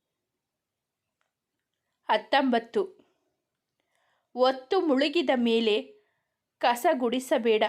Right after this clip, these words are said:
ತಲೆ ಬಾಚಬೇಡ. ಇಪ್ಪತ್ತು, ಬಿಸಿ ಅನ್ನಕ್ಕೆ ಮೊಸರು ಹಾಕಬೇಡ.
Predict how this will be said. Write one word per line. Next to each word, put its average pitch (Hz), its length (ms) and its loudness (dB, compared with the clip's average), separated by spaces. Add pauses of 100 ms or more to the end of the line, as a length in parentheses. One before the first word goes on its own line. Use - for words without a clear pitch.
(120)
ತಲೆ 254 340 0
ಬಾಚಬೇಡ. 220 720 -2 (1500)
ಇಪ್ಪತ್ತು, - 840 -6 (1400)
ಬಿಸಿ 294 360 -2
ಅನ್ನಕ್ಕೆ 233 800 -2
ಮೊಸರು 254 480 -2
ಹಾಕಬೇಡ. 214 640 -2